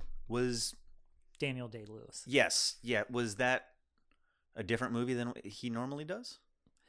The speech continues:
Speaker 1: Him being Daniel
Speaker 2: I don't know,
Speaker 1: Day-Lewis?
Speaker 2: but for me, I think that's,
Speaker 1: Oh,
Speaker 2: like,
Speaker 1: okay.
Speaker 2: my pinnacle of, like, Daniel Day-Lewis acting, where it's like,
Speaker 1: Gotcha.
Speaker 2: th-, here is a man at the, the absolute peak of his
Speaker 1: Gotcha.
Speaker 2: talent.
Speaker 1: Okay. All right. Yeah, I could see that. I mean,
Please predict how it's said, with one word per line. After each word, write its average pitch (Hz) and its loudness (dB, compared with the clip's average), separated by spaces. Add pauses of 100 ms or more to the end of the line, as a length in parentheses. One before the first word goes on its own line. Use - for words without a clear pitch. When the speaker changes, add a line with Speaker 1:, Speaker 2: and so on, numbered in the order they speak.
(120)
Speaker 1:
Him 123 0
being 113 0
Daniel 110 2
Speaker 2:
I 233 10
don't 247 8
know, 233 8
Speaker 1:
Day-Lewis? 202 4
Speaker 2:
but - -12
for 202 4
me, 202 2
I 160 4
think 165 -4
that's, 151 2
Speaker 1:
Oh, 113 10
Speaker 2:
like, 160 6
Speaker 1:
okay. - 6
Speaker 2:
my 160 8
pinnacle 156 4
of, 120 0
like, 120 0
Daniel 131 -2
Day-Lewis 120 -4
acting, 131 -4
where 135 0
it's 127 -4
like, 139 2
Speaker 1:
Gotcha. 98 4
Speaker 2:
th-, 175 2
here 196 8
is 175 4
a 175 2
man 160 0 (440)
at 139 4
the, 135 0 (640)
the 165 -2
absolute 139 2
peak 139 -4
of 117 -6
his 113 -6 (120)
Speaker 1:
Gotcha. 101 4
Speaker 2:
talent. 107 -4
Speaker 1:
Okay. 104 -2 (800)
All 302 8
right. 254 4
Yeah, 202 4
I 208 2
could - -6
see - 2
that. 202 0 (180)
I 135 -2
mean, 147 0